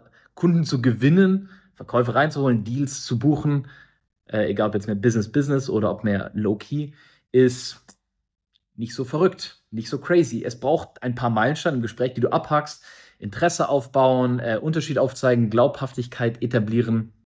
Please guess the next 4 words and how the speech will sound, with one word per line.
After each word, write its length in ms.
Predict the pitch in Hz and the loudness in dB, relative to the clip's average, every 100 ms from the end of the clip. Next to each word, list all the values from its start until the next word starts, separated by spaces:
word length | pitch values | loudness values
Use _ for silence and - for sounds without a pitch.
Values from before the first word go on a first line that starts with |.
| _ | _
Glaub-, 320 | - 107 - - _ _ _ _ | 0 0 0 -8 _ _ _ _
Glaubbarkeit, 640 | 101 98 113 120 117 120 - _ _ _ _ _ | -12 -2 -2 0 -2 -4 -12 _ _ _ _ _
Glaubhaftigkeit 920 | - 104 104 104 - - - 107 - _ _ _ _ _ | -2 -2 0 -6 -6 -10 -10 -12 -14 _ _ _ _ _
etablieren, 580 | 104 98 120 123 120 | -4 0 2 2 0